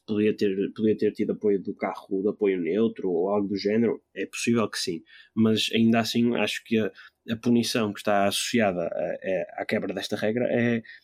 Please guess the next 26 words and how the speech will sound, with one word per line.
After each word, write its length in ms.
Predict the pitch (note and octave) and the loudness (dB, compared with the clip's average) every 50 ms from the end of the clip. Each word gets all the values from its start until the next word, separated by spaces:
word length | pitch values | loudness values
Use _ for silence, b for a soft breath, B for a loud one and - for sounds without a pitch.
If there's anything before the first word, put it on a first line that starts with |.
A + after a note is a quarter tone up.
| B _ - | B _ -6
é 80 | - A#2 | -6 -4
completamente 580 | - A#2+ A2+ A#2 A2 G#2+ A#2+ A#2+ A#2+ A#2+ A2+ - | -2 0 0 0 0 0 0 0 0 0 -2 -2
de-, 280 | - A2+ A2+ A2+ A2 - - - - | 0 2 2 2 2 0 -2 -6 -6
desproporcional 880 | G#2 A#2 - - - B2+ A2+ A2+ A2+ - - A2+ G#2+ G#2 G2+ G#2+ A#2 B2 | -6 -4 -4 -4 -2 -4 -6 -6 -6 -4 -2 -2 0 0 0 0 2 2
e 80 | A2 F#2+ | 0 0
não 220 | F#2 F#2 F#2 F#2 | -2 -4 -6 -6
faz, 400 | - - F#2+ F2+ F2 F2 F2+ - - | -4 -2 -2 -2 -2 -4 -6 -6 -2
não 140 | - G#2+ G2+ | -2 -2 0
faz 200 | - G#2+ G#2 G#2 | 2 2 2 2
grande 240 | G#2 G#2 G#2 G2 - | 2 2 2 2 2
sentido. 400 | - A2+ A2 A2+ B2 A#2+ A2+ A2 B B B B B - | 2 2 2 2 2 2 2 0 B B B B B -8
No, 540 | - G#2+ G#2+ G#2+ G#2+ A2 A2 G#2+ D#2 - A2+ | -4 -2 0 0 2 2 2 2 2 4 4
no 340 | A2+ A2 A2+ A2 G#2+ G#2+ G2+ | 4 6 4 4 2 0 -4
circuito 600 | - - - - A#2 A2 - - A#2+ A2+ - A2+ | -6 -8 -4 -2 -2 -2 0 0 -2 0 2 2
masculino, 480 | A2+ A2+ - - A2+ A#2 A2+ A2 A2 | 2 2 0 -2 0 2 2 4 4
eu 80 | A2 G#2+ | 4 4
lembro-me 260 | A2+ A2+ A2+ A2+ A2 | 4 4 4 2 2
que 80 | A2 A2+ | 0 -2
isto 140 | A2 - A2 | -4 -4 -2
aconteceu 440 | - A2+ A2 A2 - - A2 G2 | 0 0 0 0 0 0 0 0
numa 300 | G2+ G#2+ A2+ A#2 A#2 A2 | 2 2 4 4 2 2
prova 560 | - A2 G#2+ G#2 G2 F#2+ F#2 F#2 F#2+ F2+ F2+ - - | 0 0 0 0 0 0 -2 -2 -4 -4 -4 -6 -6
de 200 | A2+ A2 A2+ A2+ | -2 2 4 6
início 440 | A2+ A2 G#2 G2 - - - G2+ G2+ | 6 6 4 2 0 0 0 2 2
da 120 | G#2 G2+ | 2 2
época, 340 | G#2 - - - - - | 0 -2 -6 -18 -12 -8